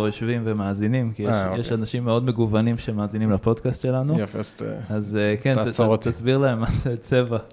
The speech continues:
Speaker 2: אה, ל-, לכל, אה, תוצר וידאו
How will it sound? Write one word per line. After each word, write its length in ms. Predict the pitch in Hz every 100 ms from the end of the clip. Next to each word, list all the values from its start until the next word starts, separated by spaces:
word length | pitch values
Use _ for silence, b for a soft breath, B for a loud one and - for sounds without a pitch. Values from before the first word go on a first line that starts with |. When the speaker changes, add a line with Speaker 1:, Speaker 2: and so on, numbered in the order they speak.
| - _ - B B B B
Speaker 2:
אה, 60 | 110 98 101 98 98 98 98 98 101 - -
ל-, 160 | 120 104 101 101 101 101 98 98 - - _ _ _ - - _ _ _ _ _
לכל, 500 | 139 113 - 120 123 127
אה, 160 | 127
תוצר 420 | 120 113 - 120 110
וידאו 1120 | 117 120 120 120 117 113 113 110 107 104